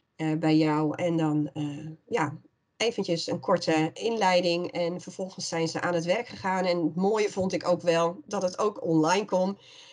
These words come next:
Hè, alle schermpjes, eh, stonden open en er werd hard gewerkt. En jij was, eh,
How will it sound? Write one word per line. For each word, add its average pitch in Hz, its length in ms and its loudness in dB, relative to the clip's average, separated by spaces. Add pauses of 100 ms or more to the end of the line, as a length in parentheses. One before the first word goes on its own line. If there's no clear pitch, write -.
(320)
Hè, 196 260 -2
alle 180 200 0
schermpjes, 190 760 -4
eh, 170 280 0
stonden 175 480 -4
open 165 420 0
en 170 180 -4
er 165 60 -2
werd 156 160 -4
hard 165 180 -6
gewerkt. 160 460 -4
En 156 140 -2
jij 156 160 0
was, 151 340 -6
eh, 156 80 -6